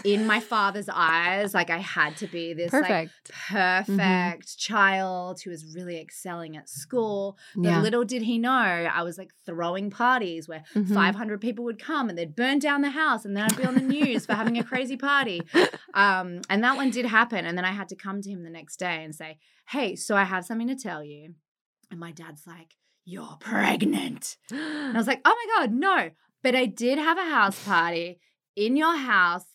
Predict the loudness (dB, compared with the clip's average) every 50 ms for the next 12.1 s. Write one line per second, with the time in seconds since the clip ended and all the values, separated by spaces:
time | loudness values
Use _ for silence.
0 | _ _ -14 -14 -14 -12 -12 -8 -4 -2 0 2 4 4 4 4 4 2 0 -2
1 | -4 -8 -10 -16 _ _ _ -10 _ 2 4 4 4 2 0 -2 -2 0 0 0
2 | -2 -4 _ _ _ _ _ -4 -2 -2 -2 -2 -6 -12 _ _ _ -4 -2 0
3 | 2 4 4 4 4 2 0 -2 -8 -12 _ _ -6 -2 0 2 4 4 4 4
4 | 2 0 -2 -2 -4 -4 -2 -2 0 0 2 2 6 6 6 6 4 2 -2 0
5 | 0 0 0 0 -2 _ _ _ _ 4 6 6 6 4 0 -6 -8 -8 -8 -8
6 | -8 -4 2 4 4 4 4 2 -2 -8 -12 -4 2 2 2 2 4 2 0 2
7 | 2 0 -4 -4 -4 -2 -2 0 0 -2 -4 -6 -10 -16 _ _ _ _ -2 2
8 | 2 4 2 2 -2 _ _ _ _ _ _ _ _ -4 -2 0 0 2 4 4
9 | 4 4 4 -4 -8 -2 2 2 2 2 2 -2 -2 0 2 2 2 4 4 4
10 | 4 4 2 2 2 2 4 4 4 2 0 -2 -4 -4 -4 -4 -4 -4 -4 -4
11 | -6 -6 -4 -4 -2 -2 -4 -4 -4 0 2 2 2 2 0 0 2 4 4 4
12 | 4 0